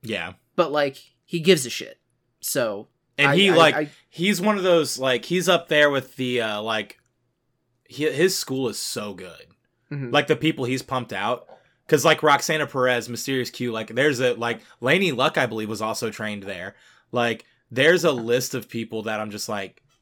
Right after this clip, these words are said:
Speaker 1: "Nah, he's pretty solid," like, just training-wise. It's
Speaker 2: Yeah.
Speaker 1: like him, Brian Myers, um, Black and Brave have, have, has pumped out a couple of 'em, but, like, yeah, no, like, he, Reality of Rea-,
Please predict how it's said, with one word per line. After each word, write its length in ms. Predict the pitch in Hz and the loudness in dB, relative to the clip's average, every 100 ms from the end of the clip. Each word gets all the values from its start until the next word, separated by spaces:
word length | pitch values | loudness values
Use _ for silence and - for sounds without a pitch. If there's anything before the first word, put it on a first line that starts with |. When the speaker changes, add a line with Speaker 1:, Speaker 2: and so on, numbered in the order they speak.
| - | -8
Speaker 1:
"Nah, 220 | 127 139 | -2 0
he's 200 | 131 180 | 0 -4
pretty 280 | - 254 226 | -2 -2 -2
solid," 600 | - 123 160 107 95 110 | -2 0 2 0 -6 -8
like, 480 | 110 107 104 - _ _ - 110 | -6 -4 -6 -12 _ _ -20 -8
just 240 | 135 - | -8 -6
training-wise. 640 | 117 117 143 156 170 175 - _ _ - | -6 -6 -4 0 0 -2 -12 _ _ -6
It's 120 | 147 | 0
Speaker 2:
Yeah. 60 | 139 | 4
Speaker 1:
like 180 | 165 - | 4 4
him, 280 | 160 180 147 | 2 2 2
Brian 360 | 143 156 160 | 2 4 2
Myers, 600 | 131 120 135 147 151 135 | 0 0 2 2 0 -2
um, 560 | - 120 120 117 110 104 - _ _ _ _ _ _ _ _ _ _ _ - | -6 -4 -2 -4 -6 -10 -14 _ _ _ _ _ _ _ _ _ _ _ -10
Black 300 | 113 135 147 | 2 2 2
and 120 | 151 | -2
Brave 220 | 120 113 | -2 -2
have, 140 | 127 123 _ | -4 -8 _
have, 280 | 117 123 - | -4 -4 -4
has 180 | 120 120 | -8 -6
pumped 240 | 135 127 | -6 -6
out 100 | 131 | -4
a 40 | 127 | -4
couple 300 | 139 120 135 | -6 -6 -4
of 100 | 139 | -4
'em, 120 | 139 | -4
but, 140 | 127 113 | -8 -6
like, 240 | 117 117 | -6 -2
yeah, 160 | 135 123 | 0 0
no, 220 | 127 123 | -2 -4
like, 300 | 107 104 - _ _ _ _ _ _ _ _ _ | -4 -8 -12 _ _ _ _ _ _ _ _ _
he, 440 | - 117 160 120 123 | -8 -2 -2 -2 -6
Reality 500 | 117 123 131 208 180 | -4 2 6 6 4
of 80 | 117 | 0
Rea-, 300 | 113 113 | -2 -2